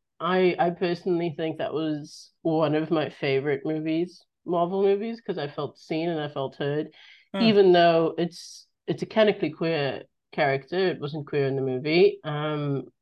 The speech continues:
Speaker 1: I know that a lot of the criticism leveled at She-Hulk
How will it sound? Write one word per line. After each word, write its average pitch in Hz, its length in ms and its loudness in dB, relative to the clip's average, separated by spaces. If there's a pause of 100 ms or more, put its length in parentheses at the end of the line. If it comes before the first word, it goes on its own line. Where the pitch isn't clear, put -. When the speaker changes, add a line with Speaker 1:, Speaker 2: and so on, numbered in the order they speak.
(100)
Speaker 1:
I 165 160 0
know 151 480 2
that 156 320 -2 (460)
a 165 80 -2
lot 151 300 -2
of 180 140 0 (140)
the 160 240 -2
criticism 147 1080 -2
leveled 151 440 -2
at - 120 -6
She-Hulk 131 680 -4